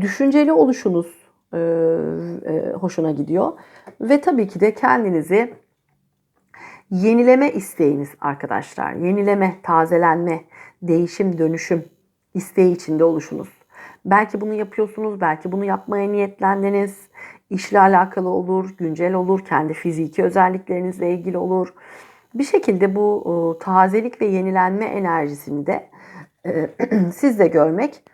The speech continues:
onun hoşuna giden, e, özelliklerinizden bunu söyleyebilirim. Peki o halde, o halde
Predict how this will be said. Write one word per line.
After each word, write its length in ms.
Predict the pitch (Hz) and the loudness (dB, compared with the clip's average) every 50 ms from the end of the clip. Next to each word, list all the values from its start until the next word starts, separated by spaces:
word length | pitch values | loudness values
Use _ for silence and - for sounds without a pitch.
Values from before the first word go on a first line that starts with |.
| _ _ _ _ - | _ _ _ _ 0
onun 280 | 269 254 202 202 254 | 2 2 4 2 0
hoşuna 400 | 277 - 269 269 - - 180 156 | 0 -2 -4 -2 -2 -4 -6 -6
giden, 440 | 170 190 160 - 165 180 233 294 311 _ _ _ _ _ - | -4 -4 0 0 2 0 0 -2 -6 _ _ _ _ _ -10
e, 140 | 190 190 190 | -10 -8 -2
özelliklerinizden 1120 | - 277 233 208 175 170 165 160 - - - 147 139 143 143 - - - 180 - 285 285 _ _ _ _ _ _ _ _ _ _ _ 240 | 0 0 4 4 4 4 4 0 -8 -8 -10 -8 -8 -8 -8 -8 -2 -2 -2 -2 -2 -6 _ _ _ _ _ _ _ _ _ _ _ -4
bunu 320 | 233 226 185 196 233 247 | -2 0 0 0 -2 -2
söyleyebilirim. 800 | 240 - - 92 151 147 156 190 233 214 190 160 147 107 - - _ _ _ _ _ _ _ _ _ _ _ _ _ - - - - - _ _ _ _ _ _ _ - _ _ _ _ | -6 -4 -2 -2 0 0 0 -2 -2 -4 -4 -4 -4 -6 -6 -10 _ _ _ _ _ _ _ _ _ _ _ _ _ -20 -20 -20 -20 -20 _ _ _ _ _ _ _ -20 _ _ _ _
Peki 560 | - 440 415 - - - 262 254 254 247 247 - | 0 0 0 0 0 2 4 6 8 8 8 6
o 100 | - 320 | 4 2
halde, 540 | - - 262 240 233 220 202 185 214 233 196 196 - - - | 0 4 4 4 4 4 2 2 0 0 0 -2 -12 -18 -12
o 80 | 233 208 | -12 -12
halde 520 | 180 - 190 170 175 170 160 175 196 185 | -8 -4 -2 -2 -2 -2 -2 -2 -2 -2